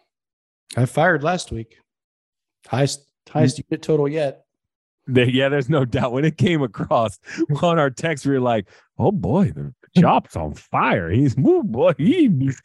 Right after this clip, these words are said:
Speaker 2: even the professor, he start, started to get a little ner-, he started to get a little sweaty on that Monday race. He was like, "Oh boy, I hope this works out like it did." I'm like, "Yeah, you better hope it works out."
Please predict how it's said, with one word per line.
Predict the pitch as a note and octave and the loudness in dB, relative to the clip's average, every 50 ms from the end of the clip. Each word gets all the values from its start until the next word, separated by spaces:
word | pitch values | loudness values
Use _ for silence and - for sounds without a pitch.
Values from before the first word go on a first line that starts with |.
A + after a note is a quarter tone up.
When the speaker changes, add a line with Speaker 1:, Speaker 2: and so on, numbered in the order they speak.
| - - - - - | -20 -20 -20 -6 0
Speaker 2:
even | C3+ F3+ G3 G#3 A3 | 2 4 4 4 4
the | G3+ F3+ | 2 0
professor, | - F3 C#3 - - - - A3+ - | 0 -2 -2 0 0 0 2 2 2
he | D3 C#3 D3+ | 2 2 2
start, | - - C#3+ C3 - - - - _ _ | 2 0 0 0 -2 -6 -12 -20 _ _
started | - - D#3 D3 C#3+ | -4 0 2 2 2
to | C#3+ | 2
get | E3 | 2
a | D#3+ | 2
little | D3+ C#3 C3 | 2 2 2
ner-, | C#3 D3+ D#3 | 0 0 0
he | D3+ | -2
started | - - E3 D#3 | 0 0 0 0
to | C#3+ | 0
get | D3+ D3 | 2 2
a | |
little | C#3 C3+ A#2+ | 2 0 0
sweaty | - - - C3 D3+ E3 E3 E3+ F3 E3 | -2 -2 0 2 4 4 4 4 2 2
on | D3+ C#3 | 0 0
that | C#3+ C#3 C3+ | -2 -4 -4
Monday | C#3+ D3+ D#3+ D#3+ D#3 D3 D3 | -2 -2 -2 0 0 2 2
race. | C#3+ D3+ E3+ F3+ F#3+ - | 2 2 2 2 2 2
He | - B2+ | 0 0
was | A#2+ A2+ | 0 0
like, | A2 G2+ | 0 2
"Oh | A#2+ F#3 | 2 2
boy, | F3 A2 B2 D3 | 2 2 0 -2
I | D3 B2+ B2+ C3 - - - - - _ | -2 -2 -6 -10 -12 -14 -18 -20 -14 _
hope | - D#3 G3+ F3 | 2 2 2 4
this | F#3 D#3 C#3 | 2 2 2
works | D3 C#3+ C#3 D3+ - - | 2 0 -2 -2 0 0
out | F#3+ A3+ A#3+ | 2 2 4
like | F3+ C#3+ B2+ A#2+ | 2 2 2 0
it | A#2+ G#2+ | 0 0
did." | A#2+ B2 B2 - | 0 2 2 2
I'm | C3+ C3+ | 2 2
like, | B2+ A#2 A2 G#2 | 0 -4 -4 -4
"Yeah, | A#2+ D3+ E3+ E3+ | -4 -4 -4 -6
you | - B2 D3 F#3 | -6 -6 -6 -2
better | E3+ F3+ F#3 E3+ C#3+ | 0 2 2 4 4
hope | D#3 G#3+ A#3 | 4 2 2
it | F3+ C#3 | 0 -2
works | C3 B2 A2+ F#2+ - | -4 -6 -6 -8 -10
out." | A2 G#2+ A2 A#2+ - | -12 -12 -14 -14 -18